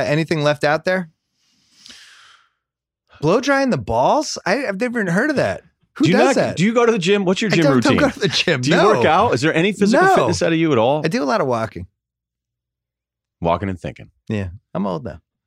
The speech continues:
Speaker 1: Play
Speaker 2: We gotta
Speaker 1: golf.
Speaker 2: get you on some kind of
Speaker 1: Playing
Speaker 2: thing.
Speaker 1: golf.
Speaker 2: There's nothing you're interested in?
Speaker 1: Maybe when I turn fifty.
Speaker 2: Maybe a little
Speaker 1: I never
Speaker 2: tennis?
Speaker 1: I lied. Tennis, golf.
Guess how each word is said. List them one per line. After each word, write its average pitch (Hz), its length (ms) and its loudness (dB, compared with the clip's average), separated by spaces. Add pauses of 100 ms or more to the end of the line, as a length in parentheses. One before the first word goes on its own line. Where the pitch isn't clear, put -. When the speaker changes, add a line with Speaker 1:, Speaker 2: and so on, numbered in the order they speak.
(580)
Speaker 1:
Play 151 120 -2
Speaker 2:
We 139 80 2
gotta 175 100 2
Speaker 1:
golf. 185 100 0
Speaker 2:
get 151 160 -4
you 143 60 0
on 95 140 0
some 107 240 -4
kind 71 180 -4
of - 60 -12
Speaker 1:
Playing 165 180 -4
Speaker 2:
thing. 101 40 -6
Speaker 1:
golf. 120 340 -4
Speaker 2:
There's 110 140 -4
nothing 147 260 0
you're 143 140 0
interested 175 380 -4
in? 196 140 -2
Speaker 1:
Maybe 165 160 -2
when 180 120 -2
I 139 60 -2
turn 120 220 -6
fifty. 95 360 -10
Speaker 2:
Maybe 127 140 2
a 139 40 2
little 131 120 0
Speaker 1:
I 156 40 -2
never 123 140 0
Speaker 2:
tennis? - 420 -6 (480)
Speaker 1:
I 220 100 -2
lied. 233 300 -4 (360)
Tennis, 180 320 -6
golf. 147 420 -6